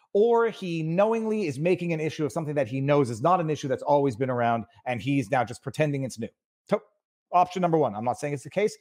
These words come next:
I don't think it's the case. It's option number one. Option number two, he's just wrong. It's th-, this phenomenon has always been around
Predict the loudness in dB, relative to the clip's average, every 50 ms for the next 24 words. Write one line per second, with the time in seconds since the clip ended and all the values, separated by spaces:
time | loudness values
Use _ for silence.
0 | _ -4 0 0 0 0 0 -4 -4 -6 -10 -12 -10 -6 -6 -6 -6 -8 _ _
1 | _ _ _ -8 -6 -2 2 2 2 2 0 -2 -6 -4 -6 -6 -10 -12 -16 _
2 | _ _ _ _ _ _ _ _ 0 0 0 2 2 2 2 2 2 2 0 2
3 | 2 2 2 2 0 -4 -8 _ _ _ _ _ _ _ _ _ _ 0 0 0
4 | 0 -2 -4 0 2 2 4 2 2 -2 -4 -16 _ _ _ _ _ _ _ _
5 | _ _ _ _ _ _ _ _ _ _ _ -2 -2 -2 -2 -2 -2 0 0 0
6 | 0 2 0 0 0 2 0 2 4 4 4 4 4 2 2 2 0 0 2 2
7 | 2 2 2 0 -2 -2 0 2 2 2 0 0 -4